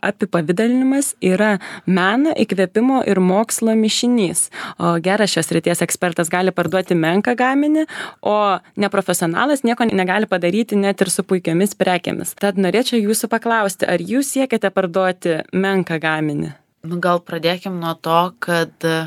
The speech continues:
Speaker 2: menko gaminio nėra pas mus. <laughs> Aš taip visą laiką sakau, kad, e, negražaus rūbo nėra. Jį visą laiką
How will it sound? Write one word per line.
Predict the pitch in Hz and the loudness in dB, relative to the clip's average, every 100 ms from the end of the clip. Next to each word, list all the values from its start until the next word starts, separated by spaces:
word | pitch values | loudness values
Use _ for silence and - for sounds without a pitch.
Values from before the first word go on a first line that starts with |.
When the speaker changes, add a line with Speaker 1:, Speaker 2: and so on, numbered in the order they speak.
| 151 | -8
Speaker 2:
menko | - 165 170 180 180 160 | -10 -4 -2 -2 -4 -2
gaminio | 165 175 185 180 165 | -2 -2 -2 -4 -4
nėra | 165 214 208 | 0 0 -2
pas | 120 - | -6 -8
mus. | - - - - | -12 -10 -8 -4
<laughs> | - 175 - - - - - - | -2 -2 -4 -10 -10 -8 -8 -6
Aš | 170 - | -6 -4
taip | 180 - | -6 -6
visą | - 175 | -2 -2
laiką | 190 175 | -2 -4
sakau, | - 160 - 175 | -4 -6 -2 -2
kad, | 175 - 170 165 - - | -2 0 0 0 -4 -4
e, | 170 165 160 143 - _ | 0 0 -2 -6 -14 _
negražaus | 165 170 165 165 165 214 214 180 | -6 -4 -4 -4 -4 -6 -6 -10
rūbo | 185 180 170 | -6 -2 -2
nėra. | 160 160 135 - _ | -2 -4 -6 -14 _
Jį | 143 170 175 | -10 -4 -4
visą | 160 - 170 | -6 -4 -2
laiką | 196 190 | -2 -4